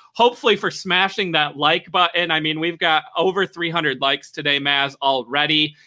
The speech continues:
And I know that number's just gonna keep going up. A-, and a big shout out to Young Investor. I mean, you heard it. The kid's thirteen and he already is in on some of these big N F T projects. He also invests in stocks. He also invests in crypto.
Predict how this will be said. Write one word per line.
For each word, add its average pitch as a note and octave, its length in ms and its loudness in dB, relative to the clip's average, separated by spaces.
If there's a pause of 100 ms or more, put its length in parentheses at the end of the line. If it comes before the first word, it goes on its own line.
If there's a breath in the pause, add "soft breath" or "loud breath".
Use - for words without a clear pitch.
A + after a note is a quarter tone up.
(140 soft breath)
And E3 120 0
I D#3 100 2
know D#3 180 2
that D#3+ 180 2
number's D3 320 -2
just D3+ 180 -8
gonna C#3+ 180 -2
keep C#3+ 300 -8
going C#3+ 340 0 (100)
up. F#3 240 6 (420 soft breath)
A-, F3+ 180 2
and G3+ 120 4
a F#3 60 0
big G#3 180 2
shout G#3 320 2
out G#3+ 180 2
to A3+ 60 -4
Young G3 240 2
Investor. F3 520 0
I C#3 100 -2
mean, D3 160 -4
you E3+ 160 -4
heard E3 240 0
it. B2+ 140 -4
The C#3+ 80 -14
kid's F#3+ 300 -8
thirteen G3 640 -2
and C#3+ 120 -4
he D#3 220 -6
already E3 400 4
is D3 200 -2
in E3+ 200 0
on D3 140 0
some D#3+ 180 -6
of D#3 60 -4
these C#3 180 -4
big D#3+ 260 -2
N D3+ 160 2
F D3 140 -4
T F3+ 220 -6
projects. E3 560 0
He C#3 120 -2
also C#3 300 0
invests C#3+ 420 -2
in A#2 120 -18
stocks. E3+ 560 0
He C3+ 100 -8
also C#3 320 0
invests C3+ 360 -4
in A2+ 120 -12
crypto. G3+ 640 2